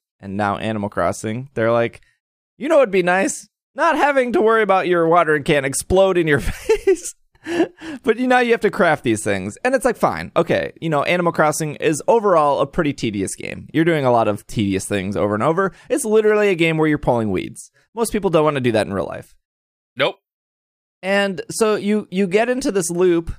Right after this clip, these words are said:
Speaker 1: of doing the rhythm of, like, "I gotta cut, I gotta chop some trees, I gotta hit some rocks, I gotta create items," and then K K puts on a show, gives you the credits, you beat the game, he throws you the helmet, and he goes, "Go terraforming." And none of that stuff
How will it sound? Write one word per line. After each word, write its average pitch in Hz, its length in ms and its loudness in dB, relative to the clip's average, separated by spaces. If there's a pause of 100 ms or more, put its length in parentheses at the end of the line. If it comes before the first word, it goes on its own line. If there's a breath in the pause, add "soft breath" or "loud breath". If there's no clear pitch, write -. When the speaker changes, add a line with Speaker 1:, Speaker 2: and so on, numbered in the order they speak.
(240)
Speaker 1:
of 131 440 0
doing 156 680 0 (260)
the 131 140 0
rhythm 139 520 2
of, 120 120 2
like, 110 220 0
"I 104 100 0
gotta 107 180 -2
cut, 123 220 2
I 110 80 0
gotta 101 220 -2
chop 117 200 0
some 117 100 -8
trees, 180 560 2
I 113 180 0
gotta 104 220 0
hit 131 140 -4
some 120 180 -4
rocks, 143 480 0
I 104 120 0
gotta 107 140 0
create 120 340 0
items," 127 520 0
and 113 140 -4
then 113 100 -6
K 139 180 0
K 135 360 0
puts - 280 -6
on 120 140 0
a 110 40 -6
show, 151 300 0
gives 120 240 -4
you 107 80 -6
the 104 60 -2
credits, 147 400 -4
you 120 60 -4
beat 107 200 -8
the 110 60 -12
game, 180 380 0
he 139 100 -6
throws 123 340 -2
you 107 120 -2
the 87 220 0
helmet, 160 480 0 (300)
and 110 100 -10
he 113 60 -2
goes, 107 240 0
"Go 185 300 2
terraforming." 107 800 -2 (600)
And 185 300 0
none 220 220 2
of 240 120 -2
that 214 220 0
stuff - 460 -4